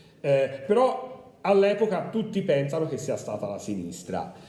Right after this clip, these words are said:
e allora il commissario Calabresi, che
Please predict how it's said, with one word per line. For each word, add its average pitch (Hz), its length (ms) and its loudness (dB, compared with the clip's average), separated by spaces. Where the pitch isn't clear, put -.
e 196 100 4
allora 196 580 4
il 202 160 0
commissario 185 640 2
Calabresi, 120 1040 -4
che 151 500 -2